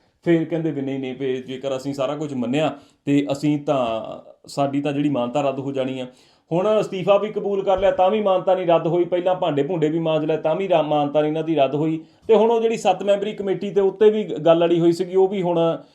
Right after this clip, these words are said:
ਉਹ ਹਜੇ ਵੀ ਰੌਲਾ ਰੱਪਾ ਹੀ ਆ ਜੀ। ਦੋ ਦਸੰਬਰ ਨੂੰ ਕਿੱਥੇ ਤਾਂ ਦੋ, ਤਿੰਨ, ਚਾਰ, ਪੰਜ ਕੁ ਦਸੰਬਰ ਨੂੰ ਜਾ ਕੇ ਸਾਰਾ ਕੁਝ ਸਾਫ਼ ਹੋ ਜਾਣਾ ਸੀ। ਮਾਹੌਲ ਇਹਨਾਂ ਦੇ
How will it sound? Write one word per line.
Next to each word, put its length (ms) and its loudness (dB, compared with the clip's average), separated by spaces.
ਉਹ 180 6
ਹਜੇ 160 8
ਵੀ 120 2
ਰੌਲਾ 240 8
ਰੱਪਾ 240 2
ਹੀ 80 2
ਆ 60 4
ਜੀ। 120 0
ਦੋ 280 4
ਦਸੰਬਰ 380 -2
ਨੂੰ 80 -4
ਕਿੱਥੇ 380 0
ਤਾਂ 160 0
ਦੋ, 380 0
ਤਿੰਨ, 300 -4
ਚਾਰ, 380 4
ਪੰਜ 240 0
ਕੁ 100 -6
ਦਸੰਬਰ 380 -2
ਨੂੰ 160 -2
ਜਾ 240 4
ਕੇ 300 -2
ਸਾਰਾ 320 2
ਕੁਝ 160 -2
ਸਾਫ਼ 420 2
ਹੋ 80 -2
ਜਾਣਾ 260 0
ਸੀ। 280 -2
ਮਾਹੌਲ 420 4
ਇਹਨਾਂ 180 0
ਦੇ 200 0